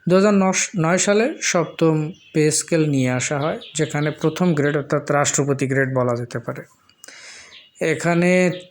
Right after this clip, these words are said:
চল্লিশ হাজার টাকা বেসিকে দিয়ে দেওয়া হয়। নবম গ্রেডের জন্য বেসিক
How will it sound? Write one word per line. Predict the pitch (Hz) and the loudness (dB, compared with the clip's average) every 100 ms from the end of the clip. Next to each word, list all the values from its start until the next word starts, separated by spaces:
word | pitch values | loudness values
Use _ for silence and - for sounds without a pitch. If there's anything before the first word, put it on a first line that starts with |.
| - - | -12 0
চল্লিশ | 190 190 185 | 4 4 4
হাজার | 190 180 175 | 4 2 2
টাকা | 170 160 | 0 2
বেসিকে | 156 147 170 165 160 160 156 156 151 | 2 0 2 0 2 2 4 4 2
দিয়ে | 151 151 143 | 0 0 2
দেওয়া | 135 139 131 | 2 0 0
হয়। | 170 180 | 0 2
নবম | 160 143 139 | 0 0 0
গ্রেডের | 139 139 139 | 0 0 0
জন্য | 139 139 139 139 | 0 0 0 0
বেসিক | 135 127 143 | 0 -2 -2